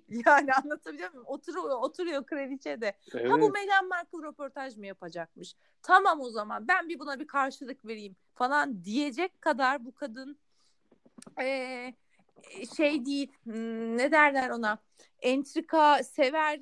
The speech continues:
Speaker 1: e, işte efendim söyleyeyim, e, oturaksız, e, hırslarını artık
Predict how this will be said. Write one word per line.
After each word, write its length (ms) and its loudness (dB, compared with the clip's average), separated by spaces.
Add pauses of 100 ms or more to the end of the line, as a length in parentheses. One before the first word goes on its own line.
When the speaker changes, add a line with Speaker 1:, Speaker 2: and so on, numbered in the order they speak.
(140)
Speaker 1:
e, 340 -10
işte 220 -12
efendim 320 -8
söyleyeyim, 460 -8 (360)
e, 540 -8 (300)
oturaksız, 1080 0 (480)
e, 1400 -6 (100)
hırslarını 880 4
artık 580 2